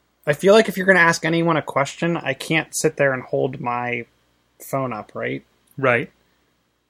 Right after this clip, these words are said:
Speaker 1: And I feel like you need two people, at, at a minimum two people to do that
Speaker 2: Right, right.
Speaker 1: interview and control the whole concept.
Speaker 2: Right.
Speaker 1: So just like this, you're gonna need more than one
Speaker 2: So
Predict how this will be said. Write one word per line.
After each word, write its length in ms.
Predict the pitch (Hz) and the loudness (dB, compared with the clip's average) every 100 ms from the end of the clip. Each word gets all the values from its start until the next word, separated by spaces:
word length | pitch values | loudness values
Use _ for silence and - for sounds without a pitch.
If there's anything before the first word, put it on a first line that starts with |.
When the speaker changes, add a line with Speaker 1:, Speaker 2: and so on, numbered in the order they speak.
| _ | _
Speaker 1:
And 80 | 147 | 2
I 60 | 151 | 2
feel 240 | - 180 | 4 8
like 200 | 185 185 | 8 8
you 80 | 165 | 2
need 260 | 165 143 - | 0 -2 -4
two 200 | 165 165 | -2 -2
people, 680 | - 160 - 123 127 123 - | -2 -4 -2 0 2 0 -2
at, 140 | - | -6
at 160 | - 156 | 0 4
a 40 | |
minimum 680 | 151 160 202 208 196 170 143 | 6 8 8 8 8 4 2
two 240 | - 165 | 0 -2
people 400 | - 160 151 143 | 0 -4 0 2
to 100 | 135 | 2
do 320 | 131 127 139 | 0 -2 0
that 160 | 131 135 | 2 6
Speaker 2:
Right, 220 | 143 127 | 8 6
right. 20 | 143 | 4
Speaker 1:
interview 580 | 147 151 143 147 151 | 4 4 2 2 4
and 140 | 147 135 | 2 0
control 540 | 131 - 151 147 139 | -6 -2 2 4 4
the 120 | 139 | 0
whole 220 | 127 - 139 | -6 -10 -14
concept. 720 | - 135 147 - 240 - - | -8 -8 -4 -2 -2 -4 -4
Speaker 2:
Right. 240 | - 123 117 - _ _ - | 4 4 2 -10 _ _ -4
Speaker 1:
So 160 | - | 0
just 380 | 165 - 226 - | 2 6 6 6
like 380 | 214 180 151 143 | 2 2 2 0
this, 380 | 185 147 120 - | 2 2 0 -6
you're 220 | 143 165 | -2 2
gonna 200 | 180 185 | 4 4
need 260 | 170 180 170 | 4 4 2
more 440 | 139 151 156 156 156 | 2 0 2 4 4
than 280 | 147 147 | 4 2
one 520 | 135 143 139 139 131 131 _ _ | -2 -2 -2 -4 -6 -10 _ _
Speaker 2:
So 60 | - | -16